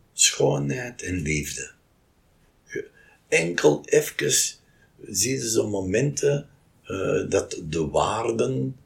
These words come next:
hè, want ze, ze, Jozef en Maria kloppen aan op, op een aantal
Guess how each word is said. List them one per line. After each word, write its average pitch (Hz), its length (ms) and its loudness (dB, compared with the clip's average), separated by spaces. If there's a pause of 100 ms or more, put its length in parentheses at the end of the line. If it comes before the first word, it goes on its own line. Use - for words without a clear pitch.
hè, 104 180 -8
want 90 200 -4
ze, 87 260 -2
ze, 85 380 -6
Jozef 87 420 0
en 80 140 -4
Maria 80 560 -2 (220)
kloppen - 420 2
aan 131 560 0 (300)
op, - 240 -6
op - 380 0
een 92 180 -6
aantal 90 460 -4